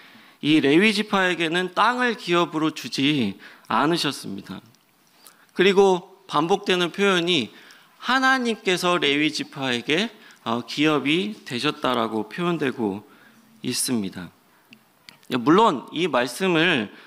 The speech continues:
어떤 이런 생계를 위한 노동을 하지 않고 하나님을 예배드리는 일을 하는 삶만이 하나님을 기업으로 삼는 삶이다, 이렇게 우리가, 어, 적용할 수는 없을 것입니다. 왜냐하면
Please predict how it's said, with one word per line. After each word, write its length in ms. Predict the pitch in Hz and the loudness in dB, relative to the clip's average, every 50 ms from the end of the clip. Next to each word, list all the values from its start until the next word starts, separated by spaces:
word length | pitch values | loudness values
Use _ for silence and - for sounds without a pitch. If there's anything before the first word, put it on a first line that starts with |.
| - - - - - - _ _ _ - | -20 -20 -20 -20 -20 -20 _ _ _ -8
어떤 360 | - 135 - 202 196 185 160 | -6 0 2 2 2 2 2
이런 260 | 156 170 170 170 170 | 0 2 2 2 0
생계를 600 | 156 202 226 240 240 220 247 240 226 233 226 196 | 0 -2 -2 -2 0 2 2 4 4 4 4 4
위한 340 | 196 190 190 190 185 175 156 | 2 2 2 2 0 -2 -2
노동을 540 | 131 143 151 156 196 202 202 196 196 190 185 | -4 -2 -2 2 2 2 4 4 4 2 2
하지 240 | 196 202 190 190 190 | 0 0 0 0 0
않고 500 | 160 139 127 131 - 170 180 208 247 240 - | 0 0 -2 -4 -4 -2 -2 -2 -2 -4 -2
하나님을 580 | 208 214 226 233 233 220 214 208 208 185 143 | -2 2 2 2 2 0 0 0 2 2 2
예배드리는 840 | 131 135 156 160 202 214 214 202 214 202 208 196 196 196 196 190 170 | 2 0 2 2 2 2 2 4 2 4 4 2 2 0 0 0 0
일을 300 | 160 160 175 180 175 - - - - - _ _ | 2 2 2 2 0 -2 -8 -20 -20 -20 _ _
하는 480 | - - 226 233 247 247 247 247 233 214 | -8 -2 0 0 2 2 2 2 0 0
삶만이 1080 | - - 220 226 233 233 233 226 226 214 196 190 185 175 170 185 214 247 294 - - - - - - - _ _ _ _ _ _ | -2 0 0 2 2 2 2 0 2 2 2 4 2 2 2 0 0 -2 -2 -6 -10 -18 -20 -20 -20 -20 _ _ _ _ _ _
하나님을 520 | - - 208 226 226 214 214 208 196 180 185 | -2 0 2 2 4 4 4 2 2 2 0
기업으로 500 | - 160 165 170 165 156 160 156 160 151 | 0 0 2 2 2 0 0 0 0 0
삼는 320 | 165 170 170 170 170 165 | 0 -2 -2 0 0 -2
삶이다, 500 | 156 160 160 151 147 135 123 139 131 127 110 | -2 -2 -2 -2 -2 -2 -2 -2 -2 -2 0
이렇게 360 | 120 135 175 175 - - 165 | 0 0 0 0 0 0 0
우리가, 500 | 143 139 135 143 127 135 131 127 113 - - - - - - | 2 2 0 0 0 0 0 -2 -2 -6 -10 -20 -20 -12 -8
어, 80 | 123 120 | -8 -6
적용할 500 | - 147 139 135 160 156 151 143 135 123 | -4 -2 -2 0 2 2 2 2 0 -2
수는 280 | - - 143 175 175 | -4 -4 -2 0 0
없을 260 | 139 107 - - 143 | 0 -2 -2 -4 -8
것입니다. 600 | - - 117 110 - - 104 95 - 104 98 - - _ _ _ _ _ _ _ _ _ | -6 -6 -6 -8 -6 -8 -10 -10 -10 -12 -12 -14 -14 _ _ _ _ _ _ _ _ _
왜냐하면 460 | - 151 185 208 214 214 214 202 190 | 0 2 4 4 4 4 4 2 0